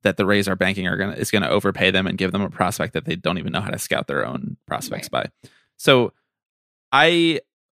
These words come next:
Speaker 1: Arozarena specifically is very interesting because he's just prime Barry Bonds <laughs> right now and nobody could get him out. And he was, like, this, you know, this Cardinals prospect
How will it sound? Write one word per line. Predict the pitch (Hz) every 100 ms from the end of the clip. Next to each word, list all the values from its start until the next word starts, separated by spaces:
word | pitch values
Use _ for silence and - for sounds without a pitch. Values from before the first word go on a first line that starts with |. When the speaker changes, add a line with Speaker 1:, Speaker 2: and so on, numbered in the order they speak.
| -
Speaker 1:
Arozarena | 143 226 214 160 135 110
specifically | - - 113 104 104 87
is | 95 -
very | 107 90
interesting | 104 107 101 92
because | - 107
he's | 117 110
just | 113 - -
prime | 104 104
Barry | 104 101
Bonds | 98 95 143 175
<laughs> |
right | 226 214
now | 220 254 233
and | 156 147
nobody | 165 160 160
could | 151 131
get | 120 117
him | 104
out. | 95 117 151 -
And | 120 113
he | 147
was, | 139 127
like, | 117 -
this, | 110 - - - - _ _ _
you | 117
know, | 107 98
this | 107
Cardinals | - - 123 117 113 107 -
prospect | 104 101 - 104 98 -